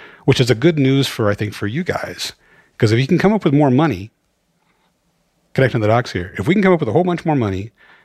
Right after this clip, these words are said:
and we can fence that, help that rancher and fence out that field, they will quit complaining to the F W P. The calls from the legislature and the commission stop, and populations can go up, and you will have lots more elk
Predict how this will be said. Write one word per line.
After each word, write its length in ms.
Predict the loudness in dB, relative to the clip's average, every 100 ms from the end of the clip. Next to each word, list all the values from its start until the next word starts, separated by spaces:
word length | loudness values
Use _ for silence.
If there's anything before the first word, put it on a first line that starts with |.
| _ _ -2
and 100 | 0
we 100 | 2
can 140 | 0
fence 260 | 0 -2 2
that, 160 | 0
help 180 | 2 0
that 160 | 0 0
rancher 380 | 2 -2 -2 -6
and 100 | -6
fence 220 | -6 -2
out 160 | -2
that 160 | -2 -4
field, 420 | -4 -6 -6 -12 -16 _ _ _
they 140 | 2 4
will 100 | 2
quit 240 | 0 -2
complaining 380 | -2 -2 -2 0
to 60 |
the 40 | 0
F 100 | -2
W 220 | -6 -6
P. 420 | -8 -8 -8 -10 -14 _ _ _
The 80 | -2
calls 320 | 2 2 2
from 100 | -2
the 40 |
legislature 520 | -2 -2 -2 -4 -2
and 80 | -6
the 60 | -4
commission 400 | -6 -4 -4 -6
stop, 360 | -4 -2 -2 -6 _ _
and 120 | -8
populations 640 | 0 0 2 0 -2 -6 -4
can 140 | -2
go 160 | 0 0
up, 260 | 0 -4
and 100 | -4
you 120 | -2
will 80 | 0
have 260 | 0 -2 -2
lots 580 | -6 -2 2 0 -2 -8
more 140 | -8
elk 320 | -8 -8 -14